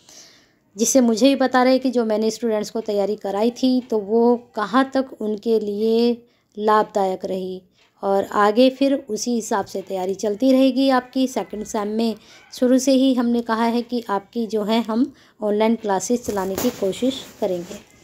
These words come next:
अब यहाँ पर है लोकतंत्र का अर्थ, परिभाषा एवं औचित्य। तो ये भी यूनिट आपकी, बहुत सारे यूनिट मैंने शुरू में ही कहा था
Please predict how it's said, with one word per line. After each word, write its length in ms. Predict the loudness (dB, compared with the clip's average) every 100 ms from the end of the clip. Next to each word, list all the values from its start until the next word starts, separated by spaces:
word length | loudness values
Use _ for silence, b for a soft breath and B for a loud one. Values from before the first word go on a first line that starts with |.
| B B B B B
अब 120 | 4 6
यहाँ 260 | 6 4
पर 120 | 2 2
है 200 | 2 2
लोकतंत्र 560 | 2 0 0 -2 -2
का 140 | -2 -2
अर्थ, 320 | 0 -2 -2
परिभाषा 680 | -2 -2 -4 -4 -2 0 0
एवं 120 | 0
औचित्य। 520 | -2 -2 -2 2 2 0 0
तो 360 | 0 2 0 0
ये 260 | 2 2
भी 180 | 4 2
यूनिट 320 | 2 0 -2
आपकी, 300 | -4 -6 -8
बहुत 340 | -8 -6 -6 -2
सारे 300 | 0 2 4
यूनिट 480 | 4 4 4 2 2
मैंने 180 | 4 4
शुरू 220 | 2 2
में 100 | 4
ही 80 | 2
कहा 200 | 0 -4
था 240 | -2 -4